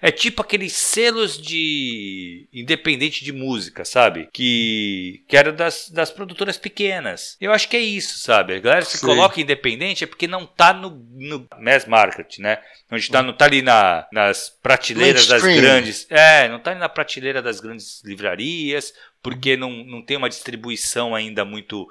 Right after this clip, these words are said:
Speaker 1: grande, né, cara? É, com
Speaker 2: Sim.
Speaker 1: então, provavelmente trabalha com, com, com pequenas tiragens, não consegue distribuir de uma maneira massiva. Eu a-, eu acredito que seja isso,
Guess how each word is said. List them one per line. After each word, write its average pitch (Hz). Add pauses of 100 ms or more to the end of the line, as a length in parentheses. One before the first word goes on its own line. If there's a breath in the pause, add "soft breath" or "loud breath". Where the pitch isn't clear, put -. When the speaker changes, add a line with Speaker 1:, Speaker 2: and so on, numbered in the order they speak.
(120)
Speaker 1:
grande, 139
né, 127
cara? 85 (120)
É, 87
com -
Speaker 2:
Sim. 147 (100)
Speaker 1:
então, 151
provavelmente 170
trabalha 147
com, 139
com, 139
com 113
pequenas -
tiragens, 139
não 135
consegue 147
distribuir 127
de 107
uma 113
maneira 117
massiva. 139
Eu 135
a-, 196
eu 180
acredito 185
que -
seja 196
isso, 139